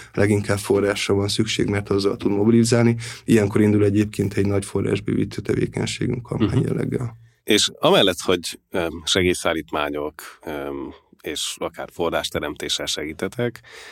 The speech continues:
Speaker 2: van egy beavatkozó csapatotok. Em, ezt, ezt hogy kell elképzelni? Tehát ezek ilyen navy sealesek, csak Vöröskereszttel, akik, ö, elmennek a cunami helyszínére, vagy pedig, ö, vagy pedig,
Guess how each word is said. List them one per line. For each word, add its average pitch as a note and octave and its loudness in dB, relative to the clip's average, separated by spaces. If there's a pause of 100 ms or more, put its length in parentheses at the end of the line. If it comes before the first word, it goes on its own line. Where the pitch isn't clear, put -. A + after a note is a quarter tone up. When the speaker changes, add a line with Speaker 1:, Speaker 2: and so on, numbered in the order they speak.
(220)
Speaker 2:
van G#2 6
egy F2 0
beavatkozó D#2+ 0
csapatotok. - -8 (280)
Em, D#2+ -4
ezt, - -4
ezt G#2 0
hogy - 0
kell F2 2
elképzelni? D#2 -2
Tehát D#2 -4
ezek E2 -2
ilyen E2 4
navy F2+ 4
sealesek, E2+ 0
csak - -8
Vöröskereszttel, E2 -2
akik, D#2 -6
ö, D#2+ -2 (320)
elmennek E2 0
a F2 -4
cunami D#2+ -4
helyszínére, F#2+ 2
vagy F2 0
pedig, E2+ 0
ö, E2 2
vagy E2+ 0
pedig, F2 0